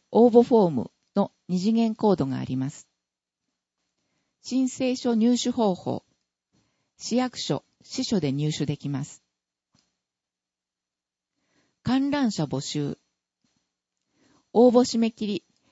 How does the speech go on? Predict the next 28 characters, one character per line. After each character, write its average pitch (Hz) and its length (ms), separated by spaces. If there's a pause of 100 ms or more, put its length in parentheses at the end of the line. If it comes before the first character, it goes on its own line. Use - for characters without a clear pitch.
(140)
十 262 280
一 262 220
月 247 280
十 254 220
四 165 120
日 - 220
金 208 320
曜 190 200
日、 120 200 (280)
当 233 200
日 226 260
消 190 140
印 208 500
有 180 180
効。 160 360 (2250)
収 269 300
録 262 240
日、 165 220 (240)
十 247 260
二 269 140
月 254 260
二 262 180
十 175 240
一 147 280
日 175 280
日 165 340
曜 185 180
日、 - 180